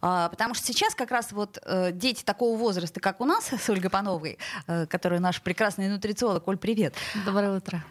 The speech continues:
Speaker 1: Э, значит, э, мы начинаем задумываться о том, идти ли в школу сейчас, э, брать ли лишний год,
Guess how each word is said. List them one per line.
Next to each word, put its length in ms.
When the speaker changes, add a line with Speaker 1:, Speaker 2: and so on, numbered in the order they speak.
Speaker 1:
Э, 320
значит, 600
э, 260
мы 220
начинаем 440
задумываться 540
о 60
том, 200
идти 220
ли 160
в 60
школу 560
сейчас, 520
э, 120
брать 400
ли 100
лишний 380
год, 400